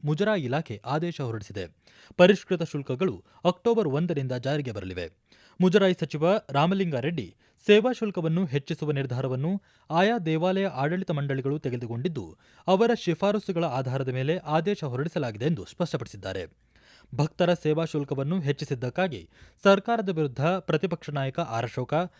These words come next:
ಅಸಮಾಧಾನ ವ್ಯಕ್ತಪಡಿಸಿದ್ದಾರೆ. ದುಬಾರಿ ಪಾಸ್‌ಗಳ ಮೂಲಕ ಸುಮಾರು ಜನ-, ಸಾಮಾನ್ಯ ಜನರಿಗೆ ದಸರಾ ಆಚರಣೆಯನ್ನು ವೀಕ್ಷಿಸಲು ಕಷ್ಟವಾಗುವಂತೆ ಮಾಡಲಾಗಿದೆ ಎಂದು ಅವರು ದೂರಿದ್ದಾರೆ. ಬೆಂಗಳೂರಿನ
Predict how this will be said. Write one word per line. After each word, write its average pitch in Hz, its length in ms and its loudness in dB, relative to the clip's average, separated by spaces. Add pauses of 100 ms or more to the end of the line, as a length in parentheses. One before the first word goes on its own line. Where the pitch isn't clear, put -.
(140)
ಅಸಮಾಧಾನ 165 540 0
ವ್ಯಕ್ತಪಡಿಸಿದ್ದಾರೆ. 98 720 -6 (560)
ದುಬಾರಿ 226 360 6
ಪಾಸ್‌ಗಳ 156 420 -2
ಮೂಲಕ 135 360 -4 (340)
ಸುಮಾರು 185 300 0
ಜನ-, 135 360 -6
ಸಾಮಾನ್ಯ 180 380 0
ಜನರಿಗೆ 127 520 -6 (360)
ದಸರಾ 220 320 2
ಆಚರಣೆಯನ್ನು 147 640 -4
ವೀಕ್ಷಿಸಲು 135 560 -4
ಕಷ್ಟವಾಗುವಂತೆ 139 840 -2
ಮಾಡಲಾಗಿದೆ 123 540 -2
ಎಂದು 123 180 -2
ಅವರು 139 360 -4
ದೂರಿದ್ದಾರೆ. 95 640 -6 (1200)
ಬೆಂಗಳೂರಿನ 202 560 4